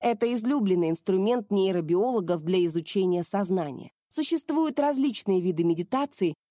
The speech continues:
и каждый из них оказывает своё особое воздействие на мозг и тело. Но их обсуждение выходит за рамки этой книги. Если вы хотите глубже разобраться в том, как медитация влияет на мозг,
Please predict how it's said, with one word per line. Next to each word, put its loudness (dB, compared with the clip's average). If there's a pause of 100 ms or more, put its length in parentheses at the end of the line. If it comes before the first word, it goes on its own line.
и 0
каждый 0
из 0
них 0
оказывает 0
своё 0
особое -2
воздействие 0
на 0
мозг -2
и -2
тело. -4 (300)
Но 4
их -2
обсуждение 0
выходит 0
за 0
рамки -2
этой -2
книги. -2 (680)
Если -2
вы -2
хотите -2
глубже 0
разобраться 0
в -12
том, 0
как -4
медитация 0
влияет 0
на 2
мозг, -2